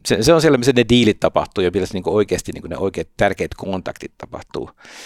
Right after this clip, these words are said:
Ei siellä, niinku, että sä istut kuuntelemassa jonkun puhuvan. Mä oon ollut joka ikisessä slashissa ihan ekasta lähtien mukana. Mä en ole kertaakaan istunut yhtäkään puhetta loppuun asti. Ainoat, missä mä oon ollut paikalla koko ajan,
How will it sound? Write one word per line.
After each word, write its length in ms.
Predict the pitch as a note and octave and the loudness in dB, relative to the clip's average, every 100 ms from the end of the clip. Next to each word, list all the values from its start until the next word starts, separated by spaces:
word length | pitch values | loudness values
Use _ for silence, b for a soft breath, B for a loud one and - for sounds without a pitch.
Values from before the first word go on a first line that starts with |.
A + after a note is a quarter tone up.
| B B | B B
Ei 320 | A2+ B2 A#2 F#2+ | 2 4 4 0
siellä, 440 | - F2+ F2+ F2 D#2+ | 2 2 4 2 0
niinku, 440 | F2 F2 - F2 E2+ E2+ | -8 -8 -8 -10 -10 -12
että 260 | F#2+ - | -12 -4
sä 60 | G2+ | -4
istut 440 | F#2+ F#2+ - F2 - _ - | -2 -6 -4 -8 -8 _ -8
kuuntelemassa 640 | G#2 F2+ F2 F2 F2 - | -6 -2 -2 -2 -4 -4
jonkun 460 | E2 F2+ E2 E2 - | -2 -4 -4 -12 -10
puhuvan. 500 | G#2 E2+ E2 - - _ B B B B B B | -8 -6 -8 -10 -18 _ B B B B B B
Mä 60 | G#2 | -2
oon 100 | G2+ _ - | -2 _ 0
ollut 220 | A#2+ A#2+ | 2 4
joka 300 | C#3 - A#2+ | 4 4 0
ikisessä 520 | B2 A2+ G2 - - | 0 -2 -2 -2 -6
slashissa 540 | F2+ G2 F2+ - - - | -2 0 0 -4 -8 -6
ihan 240 | B2 A#2 D#2+ | -2 -2 -4
ekasta 360 | F#2 E2+ - | -4 -4 -2
lähtien 380 | D#2 - - E2 | -2 -4 -10 -10
mukana. 300 | F2 - D#2+ | -6 -6 -6
Mä 80 | E2 | -8
en 40 | |
ole 60 | E2+ | -4
kertaakaan 600 | B2+ B2+ - F#2 - D#2 | 0 0 0 -2 -2 -4
istunut 420 | D#2 E2 - - - | -6 -12 -12 -16 -10
yhtäkään 560 | G#2 - - D2 C#2 - _ _ _ - | -8 -8 -6 -8 -8 -18 _ _ _ -6
puhetta 420 | E2+ D#2+ - - | -4 -4 -6 -8
loppuun 480 | F#2+ F2 - - D#2+ | -2 -4 -4 -14 -12
asti. 300 | E2+ - - - | -10 -8 -8 -2
Ainoat, 300 | C#3+ D#3 A2+ | 0 0 0
missä 200 | A2 G#2+ | -2 0
mä 40 | |
oon 60 | G#2 | 0
ollut 200 | G#2 - | 0 2
paikalla 280 | G2+ F#2+ F2+ | 2 2 0
koko 200 | F#2+ E2 | 0 -2
ajan, 180 | D#2+ | -2